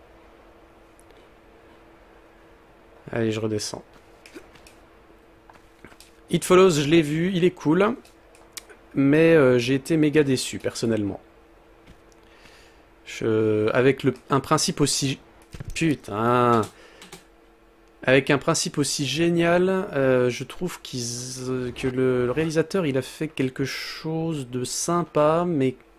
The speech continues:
qui n'allait pas, euh, aussi loin que j'aurais pensé.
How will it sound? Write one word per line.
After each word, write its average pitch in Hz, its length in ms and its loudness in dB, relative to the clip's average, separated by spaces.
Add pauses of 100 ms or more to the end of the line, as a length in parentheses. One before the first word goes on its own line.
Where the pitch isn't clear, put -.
(140)
qui - 180 -8
n'allait 139 320 0 (220)
pas, 175 320 0
euh, 143 480 2 (480)
aussi 156 280 -2
loin 160 380 4
que 151 60 0
j'aurais 151 200 4
pensé. 151 540 0